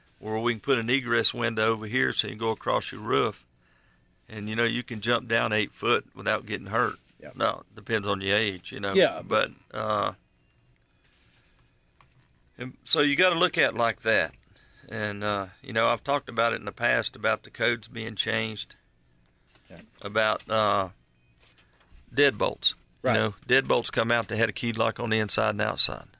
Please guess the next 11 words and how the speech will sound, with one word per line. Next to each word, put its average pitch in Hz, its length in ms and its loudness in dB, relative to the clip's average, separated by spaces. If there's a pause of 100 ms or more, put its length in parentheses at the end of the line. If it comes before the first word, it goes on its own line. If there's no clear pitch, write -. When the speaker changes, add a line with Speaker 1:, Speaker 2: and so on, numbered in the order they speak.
(920)
Speaker 1:
And 110 280 -4
in 104 120 -8
Pinehurst, 110 680 0 (1400)
the 104 200 4
elder 120 340 2
lady 110 300 2
died 104 600 0
'cause 107 200 0
she 107 80 -4
lived 110 240 0
in 110 120 -2